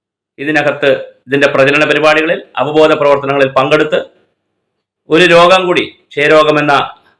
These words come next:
ടി ബി എന്ന അസുഖത്തെ ഇപ്പോൾ ചെസ്റ്റ് ഡിസീസ് ആയിട്ടാണ് ഇത് കണക്കാക്കുന്നത്. ക്ഷയരോഗത്തിനേക്കാൾ ചെസ്റ്റ് ഡിസീസ് എന്നുള്ള കൺസെപ്റ്റിലാണ് ഇത് ചികിത്സ നടക്കുന്നത്. അപ്പോൾ ഇതൊരു നമുക്ക്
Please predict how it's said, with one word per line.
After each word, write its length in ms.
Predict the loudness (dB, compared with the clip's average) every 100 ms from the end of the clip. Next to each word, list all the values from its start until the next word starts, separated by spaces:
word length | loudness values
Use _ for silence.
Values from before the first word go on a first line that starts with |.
| _ _ _ _ _ _ _ _ _ _ _ _ _ -6
ടി 100 | -2
ബി 80 | -2 -4 -6
എന്ന 120 | -6 -4
അസുഖത്തെ 400 | -6 -4 -4 -2 -6 -8 -20 _ -12
ഇപ്പോൾ 200 | -2 0 0 0
ചെസ്റ്റ് 340 | -4 -2 -2 -2 -8 _ _ _ _
ഡിസീസ് 320 | -10 -4 -2 0
ആയിട്ടാണ് 280 | 0 -2 -2
ഇത് 80 | -4
കണക്കാക്കുന്നത്. 540 | -4 -2 -4 -4 -10 -6
ക്ഷയരോഗത്തിനേക്കാൾ 840 | 0 2 2 0 -6 -6 -4 -2 -2 -4
ചെസ്റ്റ് 220 | -6 -4
ഡിസീസ് 260 | -4 -4 -6
എന്നുള്ള 220 | -4 -2 -2
കൺസെപ്റ്റിലാണ് 500 | -4 -4 -6 -2 -2 -2
ഇത് 80 | -6 -12 _ _ _ _ -6
ചികിത്സ 260 | -6 -2 0 0
നടക്കുന്നത്. 420 | -2 -4 -6 -6 -8 -12 _
അപ്പോൾ 160 | -2 0 2
ഇതൊരു 240 | 2 0 0 -4 _ _ _ _ _ _ _ _ _ _ _ _ _
നമുക്ക് 360 | -4 -2 -2